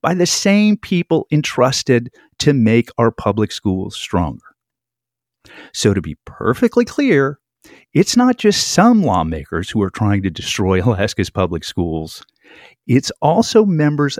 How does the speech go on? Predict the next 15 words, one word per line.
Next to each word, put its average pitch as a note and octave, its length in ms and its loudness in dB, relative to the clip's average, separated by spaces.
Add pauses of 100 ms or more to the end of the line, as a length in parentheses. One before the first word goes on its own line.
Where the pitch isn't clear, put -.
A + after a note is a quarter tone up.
of A#2 160 -2
the A2 120 -2
State - 500 -2
Board D#3+ 180 4
of C3+ 80 -2
Education C#3 560 2
who C3+ 140 -2
were A#2+ 140 2
appointed G3 440 0
by C#3 140 -2
Governor B2+ 340 0
Dunleavy D#3 500 -2 (320)
and C#3+ 160 2
who C#3 180 2
are B2 140 4